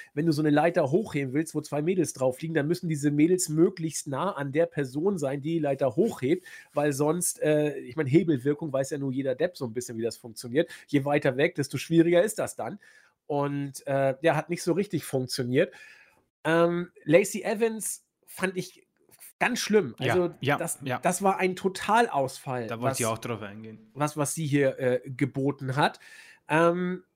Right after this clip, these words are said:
Speaker 1: Asuka, wie ich im Vorfeld gesagt hab, sie ist in solchen Matches nicht die, die's zusammenhält. War sie auch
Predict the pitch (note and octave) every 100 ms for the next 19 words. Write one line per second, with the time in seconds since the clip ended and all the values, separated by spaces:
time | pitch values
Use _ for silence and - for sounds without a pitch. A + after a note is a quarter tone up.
0 | _ _ _ _ _ _ F3 A#3+ - A#3
1 | F3 B3 A3 G#3 - G#3 G#3 G3 F#3+ D3
2 | F#3 A#3 A3+ A3+ F3+ E3+ F#3+ C4+ - -
3 | F#3+ F#3+ A#3 A3 F#3 B3 - G#3 F3+ A3+
4 | - - F#3 E3+ F#3 F3+ - E3+ D#3 E3
5 | D3+ A#2 G2+ B2+ D#3+ F3+ G#3 D#3 E3+